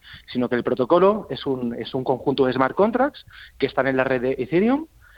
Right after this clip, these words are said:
eh, que, que, bueno, pues que son descent-, que está descentralizado, que ya, como ya lo vimos en otras sesiones pasadas, ¿verdad? Están en un bloque concreto, etcétera, y, y no hay ningún tipo de,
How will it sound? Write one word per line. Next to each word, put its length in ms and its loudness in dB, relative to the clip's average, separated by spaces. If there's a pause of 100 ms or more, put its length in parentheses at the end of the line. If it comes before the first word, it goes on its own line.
(140)
eh, 680 4
que, 440 0
que, 80 -6
bueno, 240 -4
pues 160 -6
que 80 -2
son 180 0
descent-, 300 0
que 80 -2
está 160 0
descentralizado, 680 2
que 160 0
ya, 180 4
como 220 0
ya 80 4
lo 100 4
vimos 200 -4
en 80 -6
otras 260 -8
sesiones 380 -6
pasadas, 340 0
¿verdad? 320 0 (320)
Están 200 -4
en 80 -2
un 120 -2
bloque 300 2
concreto, 420 0
etcétera, 400 2 (340)
y, 340 2
y 40 2
no 80 2
hay 80 4
ningún 320 -4
tipo 260 2
de, 500 2